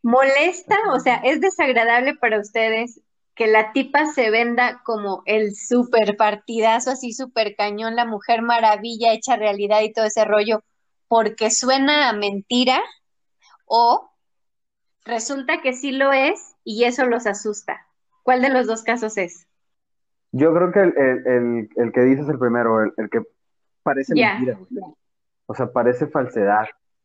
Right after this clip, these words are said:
Speaker 2: ¿Por qué? Porque, este, yo diría que más vale irse conociendo y con el ejemplo ya vas viendo lo que es, ¿no?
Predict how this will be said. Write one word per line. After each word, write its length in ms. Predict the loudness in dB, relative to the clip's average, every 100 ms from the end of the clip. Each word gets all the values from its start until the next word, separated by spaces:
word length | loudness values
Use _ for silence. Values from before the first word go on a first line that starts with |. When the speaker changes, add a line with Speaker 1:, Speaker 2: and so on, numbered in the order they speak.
| _ _
Speaker 2:
¿Por 220 | -4 2
qué? 160 | 0
Porque, 960 | 0 -2 -4 2 4 6 6 4 2 -6 _ _ _ _ _ _ _ _ _ _ _
este, 480 | 0 0 0 0 4
yo 120 | 4
diría 320 | 4 4 2 2
que 180 | 2
más 400 | 4 2 0 0
vale 320 | 0 0 2 2
irse 260 | 0 -2
conociendo 760 | 0 0 2 2 4 2 2 4
y 160 | 2 0
con 220 | -2 -2
el 100 | -4
ejemplo 480 | -4 -6 -6 -2 0
ya 160 | 2
vas 220 | 2 0
viendo 340 | 0 -2 0 0
lo 180 | 0 -2
que 280 | -4 0
es, 160 | -2 -2
¿no? 260 | -6 -6